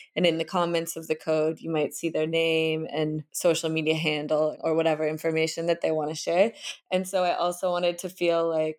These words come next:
when you first go to the website of Hydra, that also this is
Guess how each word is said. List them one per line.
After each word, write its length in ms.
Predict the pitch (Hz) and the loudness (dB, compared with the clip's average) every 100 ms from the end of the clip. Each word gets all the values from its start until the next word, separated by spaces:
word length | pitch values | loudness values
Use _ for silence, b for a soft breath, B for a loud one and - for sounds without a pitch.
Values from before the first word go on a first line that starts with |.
| - | -8
when 260 | 165 170 165 | 4 4 4
you 140 | 165 | -2
first 760 | 160 - 160 160 160 - - - _ | -6 -2 0 0 -2 -8 -10 -10 _
go 240 | 170 151 160 | 0 0 0
to 160 | 170 | -2
the 100 | 160 | -2
website 440 | 156 156 - 160 156 | 0 0 0 0 0
of 100 | 160 | 0
Hydra, 340 | 156 156 160 | -2 0 0
that 160 | 160 147 | 2 2
also 300 | 170 165 165 | 2 2 -2
this 180 | 165 | -2
is 260 | 170 156 185 | -4 -10 -14